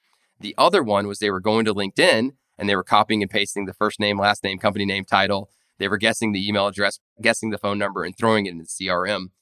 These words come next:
So we created a product that was a Chrome extension that would replicate that process. That was the first successful product that we created. And that then led, of course, to us building other things that became the core of what we do today.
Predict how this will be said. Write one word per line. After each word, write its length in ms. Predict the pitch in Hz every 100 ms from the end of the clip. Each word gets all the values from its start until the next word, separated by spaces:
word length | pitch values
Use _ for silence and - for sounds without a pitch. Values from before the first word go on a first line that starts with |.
| _ -
So 200 | - 107
we 320 | 101 127 170
created 440 | - 131 117 110
a 60 | 92
product 480 | - 113 110 101 -
that 80 | 90
was 140 | -
a 40 |
Chrome 280 | - 113 104
extension 580 | - - 101 - 143 156 _ -
that 160 | 110 90
would 120 | 98
replicate 720 | 92 104 131 117 - 104 92
that 180 | 92 -
process. 420 | - 92 - -
That 160 | - 131
was 120 | 156
the 100 | 110 -
first 260 | 120 113 -
successful 460 | 98 - 92 -
product 340 | 90 95 90 -
that 100 | -
we 100 | 90
created. 500 | - 95 95 87 80 _ _ _ -
And 180 | 98 107
that 140 | 107 -
then 260 | 101 95
led, 240 | 92 95 92
of 100 | -
course, 280 | 98 92 -
to 200 | - 90
us 140 | 87
building 440 | - 95 90 85 87
other 160 | 95 90
things 360 | - 85 87 -
that 140 | -
became 500 | 90 - 87 82 - _ _
the 100 | 87
core 240 | - 95
of 100 | 85
what 120 | 90 85
we 80 |
do 140 | 85 80
today. 380 | - 85 82